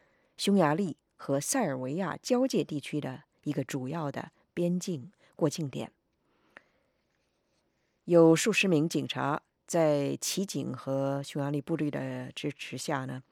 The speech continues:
还在守卫着一条难民一直用来从那里进入欧盟国家的铁轨。匈牙利的总理欧尔班可以说是欧洲国家内最直言不讳地反对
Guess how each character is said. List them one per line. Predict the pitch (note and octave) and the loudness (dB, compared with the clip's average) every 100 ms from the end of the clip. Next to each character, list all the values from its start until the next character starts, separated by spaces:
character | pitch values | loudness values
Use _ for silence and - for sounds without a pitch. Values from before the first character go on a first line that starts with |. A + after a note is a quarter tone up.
| _ _ | _ _
还 | - | -12
在 | C3+ | -6
守 | C#3 - B2+ | -2 0 0
卫 | D3 G3+ | 4 4
着 | - - _ _ _ | 2 -8 _ _ _
一 | D3 | -6
条 | - C3 C#3+ | -2 -2 0
难 | G3+ G#3+ C3+ | 4 4 2
民 | B2 - D3+ A3+ - _ _ | -4 -4 0 0 -2 _ _
一 | - F3+ | -4 -2
直 | - C3+ D3 - _ _ _ _ _ _ _ | -2 -2 -2 -4 _ _ _ _ _ _ _
用 | E3 D#3 | 0 0
来 | C3+ B2+ | -2 -4
从 | C#3+ - C#3 C#3 | -6 -4 -4 0
那 | G3 E3+ | 2 2
里 | B2+ - - | -2 -12 -6
进 | F3+ D3 | -4 -2
入 | C3 B2+ - - | -4 -8 -8 2
欧 | F3+ G3 | 4 4
盟 | E3 C#3 | 0 -2
国 | D#3+ C3+ | -4 -6
家 | C#3 C3 | -6 -10
的 | C3 A#2 C3+ - _ _ | -10 -12 -14 -20 _ _
铁 | - C#3+ | -6 -4
轨。 | - - - _ _ _ _ _ _ _ _ _ _ | -4 -8 -12 _ _ _ _ _ _ _ _ _ _
匈 | - F3 | 0 4
牙 | E3 | 6
利 | F3 E3+ | 4 4
的 | D#3+ D3+ C#3+ | 4 4 2
总 | C#3 D3 F#3 | 0 -2 0
理 | F3 | -2
欧 | C#3 E3+ | 2 4
尔 | C#3 | 4
班 | F3 G3+ A3+ _ _ _ _ | 2 2 0 _ _ _ _
可 | - | 0
以 | D#3+ | 2
说 | F#3 | 2
是 | F3+ F3+ D#3 D3 | 0 2 0 2
欧 | G3+ | 0
洲 | G3+ A3 A3+ | 2 2 2
国 | D#3 | 0
家 | D3+ D#3+ | 0 0
内 | F3 D#3+ - _ _ _ _ _ | 2 0 -2 _ _ _ _ _
最 | - F#3+ | 6 6
直 | D#3+ G#3 | 6 2
言 | G#3 | 2
不 | G#3+ F#3+ | 0 -2
讳 | - C4 | 0 0
地 | C3+ - | 0 -6
反 | - - D3 C3+ D3 | -6 -2 0 -2 0
对 | C4+ C#4 | 4 4